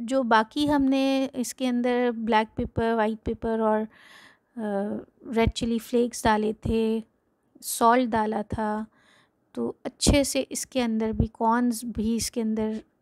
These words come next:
जब फ्राई होंगे अच्छे से, तो इसमें एक फ्लेवर आ जाएगा। जिंजर गार्लिक पेस्ट डाला था, तो उसका भी इसके अंदर एक पूरा अच्छे से टेस्ट आएगा सब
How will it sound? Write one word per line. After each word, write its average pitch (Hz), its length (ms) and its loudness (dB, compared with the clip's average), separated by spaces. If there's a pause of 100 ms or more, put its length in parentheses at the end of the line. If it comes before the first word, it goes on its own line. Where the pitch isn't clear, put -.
(180)
जब 214 280 -4 (400)
फ्राई 226 320 0
होंगे 220 400 0
अच्छे 226 260 -8
से, 220 140 -6
तो 226 140 -8
इसमें 233 360 -4 (380)
एक 269 200 -6
फ्लेवर 285 380 4
आ 214 160 4
जाएगा। 196 380 -2
जिंजर 220 360 -2
गार्लिक 220 400 -2
पेस्ट 220 260 -2
डाला 208 280 -2
था, 220 120 -8
तो 214 140 -8
उसका 214 280 -6
भी 214 160 -4
इसके 214 240 -6
अंदर 208 280 -4 (800)
एक 226 140 -6 (640)
पूरा 240 260 4 (220)
अच्छे - 340 -6
से 226 260 -4 (880)
टेस्ट 240 340 0
आएगा 202 340 -6
सब 226 280 -2